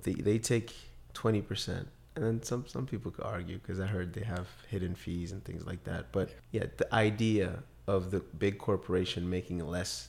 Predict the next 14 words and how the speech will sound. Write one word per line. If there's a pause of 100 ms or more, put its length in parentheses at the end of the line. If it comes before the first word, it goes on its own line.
(120)
than
the, (280)
the
employee, (240)
that
idea, (280)
in
my
opinion, (340)
is, (260)
is
a
good
idea,